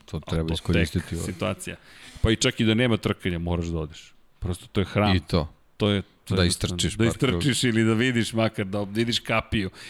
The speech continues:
Speaker 2: i da kažeš, "Ej, pozdrav, bio sam tu." Dakle, Deki, iza nas, e, uzbudljiv vikend, sve počeo od Marka Markeza,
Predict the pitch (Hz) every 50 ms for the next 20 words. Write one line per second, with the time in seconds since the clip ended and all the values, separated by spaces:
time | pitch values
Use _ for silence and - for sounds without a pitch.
0 | - - - 101 101 104 101 - - 113 107 101 98 90 - - - 113 113 127
1 | 135 - - 101 104 101 90 95 82 76 - - - - 87 90 120 120 117 104
2 | - - 101 90 - - 95 - - _ - - - - - - - - - -
3 | - - - - - - _ _ - 110 117 123 - - 135 139 - - - -
4 | - - - - - - - - _ _ _ _ _ _ - - 98 104 107 107
5 | - - 107 104 98 92 104 104 113 113 98 - - - - - 107 110 117 95
6 | 90 92 104 127 117 104 101 90 92 101 - - - 107 98 87 - - - 113
7 | 104 - - 113 110 - - 104 101 90 90 101 110 107 - - - 95 95 -
8 | - - - 117 117 110 95 95 107 101 95 90 90 92